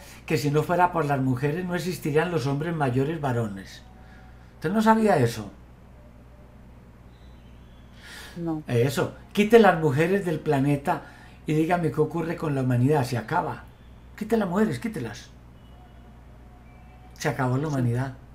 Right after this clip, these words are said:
Speaker 1: Entonces esa idea que tú tenías de que los hombres varones mayores eran más importantes,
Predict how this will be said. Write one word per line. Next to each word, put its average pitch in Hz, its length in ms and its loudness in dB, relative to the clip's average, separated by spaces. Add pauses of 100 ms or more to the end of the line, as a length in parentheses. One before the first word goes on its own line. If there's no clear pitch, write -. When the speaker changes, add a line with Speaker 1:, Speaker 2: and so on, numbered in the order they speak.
(920)
Speaker 1:
Entonces 156 340 4
esa 170 140 0
idea 165 260 2
que 156 100 0
tú 135 140 -6
tenías 160 380 -2
de 143 100 2
que 143 100 -4
los 127 200 0
hombres 143 280 -4
varones 135 400 -2
mayores 139 500 -4 (200)
eran 156 200 -2
más 160 140 -2
importantes, 156 760 -4